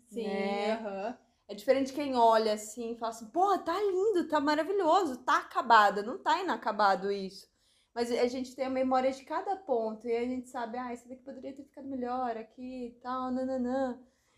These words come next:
Speaker 2: Então, é muito também treinar esse olhar, né? De
Speaker 1: De, ou destreinar, no caso, né?
Speaker 2: Ou destreinar.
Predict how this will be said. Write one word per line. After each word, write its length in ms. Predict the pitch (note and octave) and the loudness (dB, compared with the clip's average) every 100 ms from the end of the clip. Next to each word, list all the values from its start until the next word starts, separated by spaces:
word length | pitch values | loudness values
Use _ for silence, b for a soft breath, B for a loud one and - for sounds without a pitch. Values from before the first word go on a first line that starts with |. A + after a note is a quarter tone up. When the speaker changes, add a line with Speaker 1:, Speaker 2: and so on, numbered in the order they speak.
| b _ | b _
Speaker 2:
Então, 1000 | C4+ C4+ C#4+ C#4+ C4+ C4+ C4 B3+ A3+ A3 | 6 6 6 0 -2 -2 -2 -2 -4 -6
é 80 | A#3 | -4
muito 200 | C#4 A4+ | -2 0
também 260 | A#4+ G#4 D4+ | 0 2 0
treinar 400 | - C4 A#3 A3 | 4 2 2 -2
esse 220 | A3 - | -4 -4
olhar, 440 | A3+ G#3+ G#3 G3+ G3 | -2 0 4 4 2
né? 640 | G3+ F#3 G#3 A#3 A3 F#3 | -4 -4 -2 -2 -4 -4
De 320 | F3+ - G3+ | -8 -14 -10
Speaker 1:
De, 80 | G3+ | 0
ou 180 | A#3 A#3 | 4 4
destreinar, 600 | - - B3+ C4+ D#4 A3+ | 2 -6 -6 -4 -4 -2
no 100 | A#3 | -4
caso, 400 | A#3+ A#3+ G3+ G3+ | -6 -6 -6 -8
né? 140 | G#3+ G#3 | -10 4
Speaker 2:
Ou 220 | A#3+ A#3+ | 8 8
destreinar. 1080 | A#3 A#3+ - - B3+ B3 A#3 G3+ F#3 F3+ | 6 -4 -8 -4 -2 0 -4 -4 -6 -8